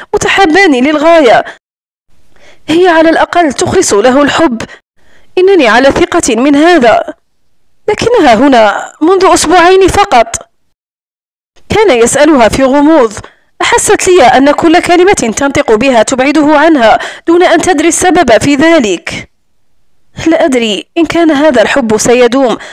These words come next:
لكنني أرى أن من حقهما الحصول على فرصة،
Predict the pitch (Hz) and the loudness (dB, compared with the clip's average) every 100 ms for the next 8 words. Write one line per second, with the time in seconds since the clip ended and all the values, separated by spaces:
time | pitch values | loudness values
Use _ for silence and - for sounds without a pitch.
0 | - - 392 403 415 359 330 339 254 254 | -10 -8 -4 -2 2 2 2 2 2 0
1 | 240 214 - 285 302 277 285 294 254 - | 0 -2 -4 -4 -2 -2 0 0 0 -2
2 | 320 349 311 220 254 302 - 359 - 226 | -2 0 0 2 2 0 0 -2 0 0
3 | - | 0